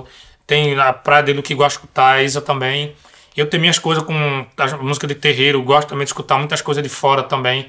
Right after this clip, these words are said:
né? E aí você vai amadurecendo e vendo a, com a, a, as músicas, vai, vai surgindo, e cada vez mais que a gente vai tocando no lugar, a responsabilidade vai aumentando, e o público aí, quando é que tem mais show, quando é que vai vir disco novo, aí tá, então preparando também pra preparar coisa,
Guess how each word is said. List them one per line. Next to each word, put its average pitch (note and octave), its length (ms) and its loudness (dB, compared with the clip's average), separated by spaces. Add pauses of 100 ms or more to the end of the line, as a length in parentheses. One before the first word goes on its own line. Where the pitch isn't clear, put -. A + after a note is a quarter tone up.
(920)
né? D3 220 4
E F#3 100 4
aí G3+ 200 4
você G#3+ 280 2
vai G3+ 380 4
amadurecendo G#3 680 4
e G#3 40 0
vendo F3+ 240 2
a, F#3+ 80 4
com F3 260 -2
a, E3+ 40 4
a, D#3 360 4
as D3 80 0
músicas, D3+ 480 0
vai, D#3+ 140 2
vai D#3+ 100 2
surgindo, F3 800 -2
e D3+ 280 -2
cada D#3+ 200 2
vez D#3+ 160 0
mais - 140 0
que E3+ 80 -4
a - 20 2
gente D#3 240 -4
vai D3+ 200 2
tocando D#3 400 0
no D3+ 40 -2
lugar, D3 280 4
a - 20 2
responsabilidade C#3 680 -2
vai C#3 140 4
aumentando, E3 580 0 (480)
e C#3+ 100 0
o D#3+ 80 0
público E3+ 380 -2
aí, G3 160 6
quando F#3+ 160 0
é F#3 60 2
que F#3 80 -4
tem F#3 100 -2
mais F3+ 140 2
show, F#3 200 0
quando F3 200 0
é - 20 0
que E3+ 60 -8
vai E3 100 0
vir E3 140 -2
disco D#3+ 260 -6
novo, D#3 380 2
aí D3+ 180 4
tá, C#3 180 0
então C#3 240 -4
preparando C#3+ 460 0
também D3 160 -4
pra D3 140 -4
preparar D3 340 2
coisa, C#3+ 380 -2